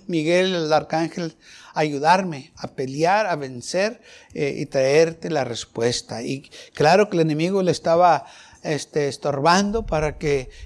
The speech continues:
no mirara la revelación que Dios le tenía, porque le, eh, eh, él tenía, hermanos, aleluya, eh, este, ah,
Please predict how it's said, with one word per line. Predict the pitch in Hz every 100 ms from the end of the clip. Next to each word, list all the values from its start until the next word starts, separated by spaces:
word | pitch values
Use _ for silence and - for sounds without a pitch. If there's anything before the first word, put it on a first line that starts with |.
| -
no | 160 170
mirara | 185 185 165 160 185
la | 190 180
revelación | 160 143 139 127 - 165
que | 160 156
Dios | 135 156
le | 170
tenía, | - 156 247
porque | 262 165 147
le, |
eh, | 135 -
eh, | 147 131 - 127 123 131 143
él | 143 -
tenía, | 185 160 170 190 175 - - - -
hermanos, | 165 147 131 151 170 180 165
aleluya, | 151 143 156 175 160 123 - - _
eh, | 214 143 135 131
este, | - - 139 123 113 - _ _ _
ah, | - 143 123 120 -